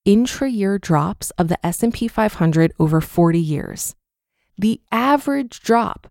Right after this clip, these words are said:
for each year over the last forty years is twelve percent.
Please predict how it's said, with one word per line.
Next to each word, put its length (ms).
for 260
each 320
year 320
over 200
the 140
last 360
forty 260
years 420
is 220
twelve 600
percent. 520